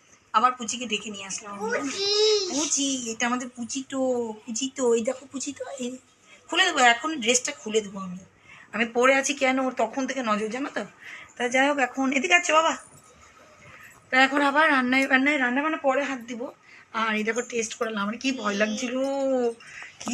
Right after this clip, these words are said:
Speaker 1: যে ভয় লাগছিল। এই দেখো, আমার কিছু খুব ভয় লাগে। <laughs> কি করছিস? এখন আমি কেন পরে আছি জামাটা, ওর খুব চিন্তায়। দেখো তুলে তুলে দেখছি আমি কেন পরেছি। খুলে দেবো আমি বাবা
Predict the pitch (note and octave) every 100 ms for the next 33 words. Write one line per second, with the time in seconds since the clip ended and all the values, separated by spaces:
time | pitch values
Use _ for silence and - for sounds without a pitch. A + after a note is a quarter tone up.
0 | C4 C4+ G#3+ G#3+ A3+ A3 G#3+ G3 G3 G3+
1 | G#3 - _ _ _ - - _ _ _
2 | _ _ _ _ - A3 C4 B3 - C#4
3 | B3+ A#3 F#4 - C#4 - - A#3+ - -
4 | C4+ - C4 A3 - - - - G#3 B3
5 | C4 C#4 A#3+ A3+ D4 C#4+ A#3 A#3+ A#3+ B3
6 | A3+ A3 A#3 A3 C#4 C4+ - G3+ G3 A3
7 | G3 G3+ G3+ G3+ _ _ _ - A#3 B3+
8 | C4+ A3 A3 A#3 - - A3+ G#3+ G#3+ C4
9 | A#3 C4 B3+ A#3 A#3+ - A#3 - F4 F4+
10 | B3+ G#3+ G3 G#3+